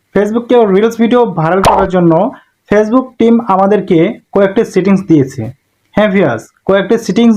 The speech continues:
দিয়েছে, যে সেটিংসগুলো আমাদের কি করতে হবে? অবশ্যই, অবশ্যই on করতে হবে। তাহলেই না হয়তোবা আমাদের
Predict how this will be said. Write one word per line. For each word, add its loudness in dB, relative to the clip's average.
দিয়েছে, 2
যে 2
সেটিংসগুলো 2
আমাদের 2
কি 0
করতে 0
হবে? 2
অবশ্যই, 0
অবশ্যই 2
on 0
করতে -2
হবে। -2
তাহলেই 0
না 4
হয়তোবা 0
আমাদের 0